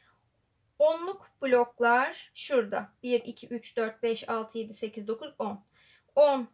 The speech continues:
yirmi, otuz burasıydı. Devam ediyoruz yanına. Otuz bir, otuz iki, otuz üç, otuz dört, otuz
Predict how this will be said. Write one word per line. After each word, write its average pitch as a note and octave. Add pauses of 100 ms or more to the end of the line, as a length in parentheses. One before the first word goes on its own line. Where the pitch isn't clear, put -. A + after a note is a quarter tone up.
(400)
yirmi, A3+ (560)
otuz C#4+
burasıydı. A3+ (540)
Devam B3+
ediyoruz G#3+ (140)
yanına. A3 (280)
Otuz B3 (440)
bir, A3+ (440)
otuz A#3 (120)
iki, G#3+ (300)
otuz A#3 (220)
üç, - (260)
otuz A#3+
dört, A3 (420)
otuz A#3